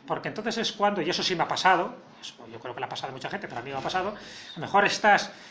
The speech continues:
escribiendo durante tres, cuatro, cinco horas y se te ha pasado volando. No te has dado cuenta, dices, "¿Qué ha pasado?", ¿no? Es como si, <laughs> eso sí, eso sí me ha pasado. O sea, esa sensación de estás tan metido, tan concentrado, tan ensimismado en lo que estás haciendo,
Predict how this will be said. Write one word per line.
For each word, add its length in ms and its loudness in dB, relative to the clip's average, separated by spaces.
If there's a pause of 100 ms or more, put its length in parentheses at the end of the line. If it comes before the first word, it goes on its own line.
(140)
escribiendo 720 2
durante 600 -2
tres, 520 2
cuatro, 400 2
cinco 280 0
horas 280 4 (380)
y 60 -12
se 120 -4
te 60 -6
ha 40 -4
pasado 200 -4
volando. 280 -6 (640)
No 80 -10
te 80 -6
has 60 -8
dado 120 -10
cuenta, 300 -10
dices, 260 -18
"¿Qué 80 -8
ha 20 -10
pasado?", 320 -2
¿no? 100 -10
Es 80 -10
como 240 -2
si, 180 -2
<laughs> 640 -2
eso 140 4
sí, 160 2
eso 160 -4
sí 100 -4
me 100 -2
ha 40 -2
pasado. 300 -8 (420)
O 40 -20
sea, 100 0
esa 140 0
sensación 500 4
de 260 0 (180)
estás 220 4
tan 180 6
metido, 400 4
tan 180 4
concentrado, 840 2
tan 180 6
ensimismado 720 2
en 60 -4
lo 80 -2
que 80 -8
estás 180 -4
haciendo, 440 -2